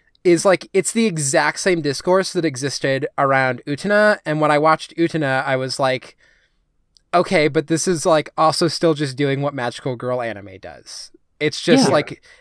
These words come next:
Speaker 1: more acceptable because this is the one that, like,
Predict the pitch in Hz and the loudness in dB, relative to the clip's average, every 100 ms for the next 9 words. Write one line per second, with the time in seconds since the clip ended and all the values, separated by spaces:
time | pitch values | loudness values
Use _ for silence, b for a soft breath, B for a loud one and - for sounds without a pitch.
0 | b 160 170 175 190 - 208 202 165 156 | b 0 4 6 4 2 0 0 -2 -4
1 | 143 143 139 123 151 135 151 135 139 131 | -4 -4 -6 -4 -4 -4 -4 -2 0 0
2 | 131 135 131 127 - | -2 -4 -2 -2 -4